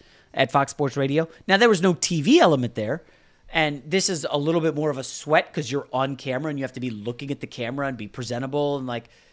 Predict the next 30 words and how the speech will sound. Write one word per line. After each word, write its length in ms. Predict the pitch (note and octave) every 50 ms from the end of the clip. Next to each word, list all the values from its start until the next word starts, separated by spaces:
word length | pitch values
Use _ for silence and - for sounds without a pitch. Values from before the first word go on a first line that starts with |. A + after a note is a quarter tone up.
| _ _ -
you 80 | A4+ G4+
know, 60 | B3+
you're 180 | G#3 F#3+ F#3+
doing 180 | G3+ D#4+ F#4 C#4
a 40 | E3
radio 300 | F3 A#3 D4 G#3+ D3+ C3+
show. 140 | B2 - C#3
You 100 | D3 F#3+
could 140 | - C#4
just 180 | - A3+ - -
kinda 180 | - G#3 G3 E3+
s-, 200 | - - - - - - - -
look 180 | C#3 D3 - -
at 100 | D#3 -
your 80 | D3+
computer 360 | - - A#2 C3 G#3+ D#4 D4+
the 80 | C#4 -
whole 140 | - F2 E2+
time. 220 | - F#2 - - _ _ _ _ _ _ _ _ -
Not 160 | C#3+ C3 -
the 40 | - D3
whole 160 | G2+ G2+ F#2
time, 260 | - G2 D2+ D2 E2
but 180 | E2+ E2+ - _ _ _ _ _ _ _ _ _ _ _ -
you 80 | B3+
know 80 | G3 E3
what 80 | C3+
I'm 80 | G#2+ F2+
saying. 280 | - - F3+ F3+ A2+ - _ _ _ _ _ _ _ _ _ -
And 320 | D3 D3+ D3 D3 D3 C#3